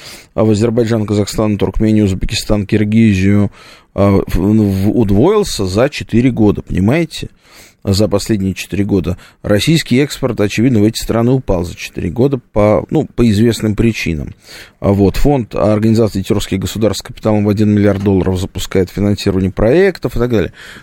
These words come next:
А каковы угрозы этой османизации? Они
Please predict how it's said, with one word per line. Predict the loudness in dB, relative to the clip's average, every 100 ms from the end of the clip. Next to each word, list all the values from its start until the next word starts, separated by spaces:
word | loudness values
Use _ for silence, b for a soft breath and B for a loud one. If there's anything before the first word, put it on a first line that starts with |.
| -6
А | -4
каковы | -2 0 2 0
угрозы | 0 0 0 -2
этой | -4 -8 -10 -16 _ _ _ -8
османизации? | -2 0 2 0 0 -2 -2
Они | 0 2 2 0